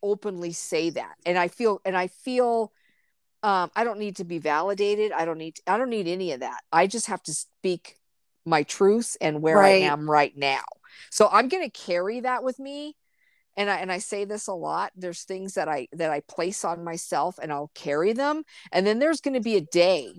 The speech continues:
Speaker 1: because I trust. I know there's gonna be a day where it hits me and then I can finally let it go in, in, in peace.
Speaker 2: It's, here, I'll, I'll, um,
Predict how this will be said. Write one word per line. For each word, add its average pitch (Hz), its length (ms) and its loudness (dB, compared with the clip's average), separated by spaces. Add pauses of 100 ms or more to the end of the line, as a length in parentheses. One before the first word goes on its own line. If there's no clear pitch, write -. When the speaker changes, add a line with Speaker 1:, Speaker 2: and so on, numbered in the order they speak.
Speaker 1:
because 185 300 0
I 175 100 0
trust. - 680 -4 (340)
I 208 160 4
know 208 260 2
there's 277 220 -2
gonna 254 200 -8
be 220 140 -4
a 190 60 -2
day 196 380 -2
where 170 320 -2
it 147 200 -6 (120)
hits - 280 -8
me 285 320 -6
and 190 160 -2
then 170 120 0
I 170 100 -2
can 160 180 -10
finally 160 640 -2
let 143 240 2
it 127 120 -4
go 120 280 0 (800)
in, 220 160 6
in, 208 300 2 (360)
in 202 260 2
peace. - 760 -6 (2000)
Speaker 2:
It's, - 580 2 (120)
here, 185 480 -2
I'll, 196 300 0
I'll, 190 400 -6
um, 180 520 -10